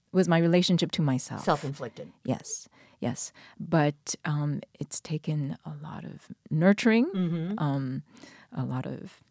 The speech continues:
Speaker 1: therapy. <laughs>
Speaker 2: Yeah, yeah.
Speaker 1: A lot of work.
Speaker 2: I can't
Speaker 1: Mm-hmm.
Speaker 2: imagine that that hasn't impacted other young people
Speaker 1: Yes.
Speaker 2: as they see that you can do it, you know, and you can
Speaker 1: Mm-hmm.
Speaker 2: do what it is that's true to you
Speaker 1: Mm-hmm.
Speaker 2: and not have to cave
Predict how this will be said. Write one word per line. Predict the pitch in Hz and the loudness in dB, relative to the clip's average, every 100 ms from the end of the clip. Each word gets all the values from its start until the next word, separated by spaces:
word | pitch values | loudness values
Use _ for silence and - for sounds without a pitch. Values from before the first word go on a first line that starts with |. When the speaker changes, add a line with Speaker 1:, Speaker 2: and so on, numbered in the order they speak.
| _ | _
Speaker 1:
therapy. | - 185 208 - 262 269 | 4 6 6 4 4 6
<laughs> | - | 4
Speaker 2:
Yeah, | 202 226 294 277 302 | 6 8 8 6 2
yeah. | 427 226 - - - - | 2 0 0 -2 -4 0
Speaker 1:
A | 170 | 2
lot | 156 160 | 4 4
of | 160 156 | 2 -2
work. | 147 160 160 - | -2 -2 -4 -2
Speaker 2:
I | 196 | -4
can't | 196 220 185 | 0 2 4
Speaker 1:
Mm-hmm. | |
Speaker 2:
imagine | 208 180 196 180 151 | 4 2 -4 -8 -8
that | 151 - | -10 -8
that | - 151 - _ _ _ _ _ _ _ _ | -4 -4 -4 _ _ _ _ _ _ _ _
hasn't | - 170 151 143 135 - _ - | -12 -10 -8 -10 -12 -18 _ -14
impacted | 156 151 147 135 143 131 _ _ _ _ _ _ _ _ | -12 -12 -14 -12 -12 -14 _ _ _ _ _ _ _ _
other | 180 180 147 107 _ | 0 2 -2 -4 _
young | 139 143 123 131 | -6 -6 -6 -12
people | - 107 - 80 - | -12 -14 -12 -12 -4
Speaker 1:
Yes. | 196 156 | 0 0
Speaker 2:
as | 135 147 | 0 -4
they | - 143 | -4 -6
see | 143 - 151 139 143 _ _ _ _ _ _ _ _ _ _ | -8 -10 -10 -10 -12 _ _ _ _ _ _ _ _ _ _
that | 147 160 - _ - 151 | -10 -10 -10 _ -20 -16
you | 185 | -10
can | 180 214 | 0 0
do | 254 | 2
it, | 403 - - | -4 -8 0
you | 185 | 4
know, | 160 156 | 4 6
and | 175 | 8
you | 214 | 8
can | 247 | 8
Speaker 1:
Mm-hmm. | |
Speaker 2:
do | - 220 | 4 -2
what | 202 208 | 0 -4
it | 190 | -4
is | 196 185 | -6 -6
that's | 196 190 | -8 -10
true | - - 214 | -12 -6 -6
to | 196 | -4
you | 196 233 240 - - | -4 -4 -6 0 6
Speaker 1:
Mm-hmm. | 196 196 214 247 | 8 10 10 10
Speaker 2:
and | 170 | 6
not | 180 | -6
have | 170 175 | -10 -12
to | 160 | -14
cave | - 175 147 131 | -8 -6 -6 -10